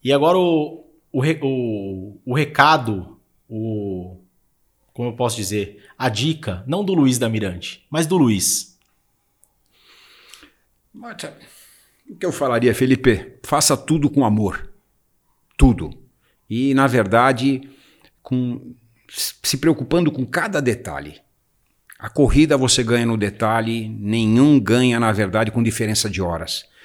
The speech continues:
Speaker 2: Então, o que acontece é de degrau em degrau que você chega lá em cima.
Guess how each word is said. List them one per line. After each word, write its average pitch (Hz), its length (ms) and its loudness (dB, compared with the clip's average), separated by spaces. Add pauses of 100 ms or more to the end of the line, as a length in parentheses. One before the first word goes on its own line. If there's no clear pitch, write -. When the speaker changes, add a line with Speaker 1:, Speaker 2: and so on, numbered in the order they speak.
(260)
Speaker 2:
Então, 135 280 2
o 147 40 6
que 143 60 0
acontece 117 440 0
é - 20 -2
de 113 120 -4
degrau 123 540 0
em 151 60 2
degrau 110 420 2
que 135 100 -10
você 127 280 -6
chega 117 300 -6
lá 117 60 -4
em 113 60 -4
cima. 78 340 -8